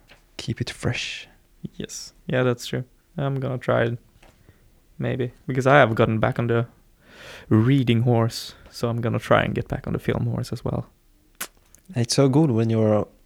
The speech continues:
Speaker 1: on all the horses.
Speaker 2: <laughs>
Speaker 1: You can
Speaker 2: Yeah.
Speaker 1: balance them. That feels good.
Speaker 2: Yeah, I think I'm on my way to balancing out my horses at the moment, because I,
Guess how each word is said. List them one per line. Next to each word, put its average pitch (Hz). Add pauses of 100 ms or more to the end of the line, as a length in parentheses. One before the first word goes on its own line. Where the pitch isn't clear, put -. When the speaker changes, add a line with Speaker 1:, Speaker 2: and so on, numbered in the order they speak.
Speaker 1:
on 120
all 165
the 147
horses. - (440)
Speaker 2:
<laughs> 185 (520)
Speaker 1:
You 110
can 113
Speaker 2:
Yeah. 113
Speaker 1:
balance 123
them. 98 (380)
That -
feels -
good. - (420)
Speaker 2:
Yeah, 135
I 170
think 202
I'm 123
on 123
my 120
way 123
to 113 (760)
balancing 123
out 113
my 110
horses - (760)
at -
the -
moment, 107 (140)
because 117
I, 117